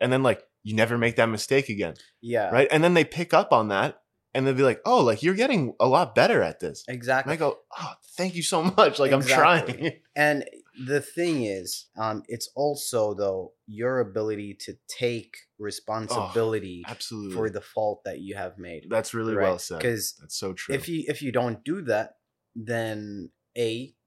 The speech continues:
Speaker 2: you fail at learning.
Speaker 1: Yeah.
Speaker 2: And B, everybody's gonna be like, "Okay, this person does not take
Speaker 1: E-,
Speaker 2: criticism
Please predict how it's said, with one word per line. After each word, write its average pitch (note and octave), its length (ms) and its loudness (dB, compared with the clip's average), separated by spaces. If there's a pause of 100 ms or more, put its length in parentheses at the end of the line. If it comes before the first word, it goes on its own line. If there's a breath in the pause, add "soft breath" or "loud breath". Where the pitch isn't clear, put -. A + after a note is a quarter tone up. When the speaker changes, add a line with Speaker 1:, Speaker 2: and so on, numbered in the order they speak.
(300)
Speaker 2:
you G#2+ 460 -12
fail G2+ 400 -4
at F#2 180 -6
learning. G#2 480 -4
Speaker 1:
Yeah. F2 220 -8 (220)
Speaker 2:
And G2+ 520 -6 (100)
B, A#2+ 360 -8 (160)
everybody's G2+ 560 -4
gonna F#2+ 220 -12
be F#2+ 200 -16
like, F2 300 -10
"Okay, F2+ 280 -14
this F#2+ 240 -14 (200)
person G2+ 400 -10
does F#2+ 200 -12
not F#2 280 -12
take - 160 -8
Speaker 1:
E-, - 20 -20
Speaker 2:
criticism G#2 420 -6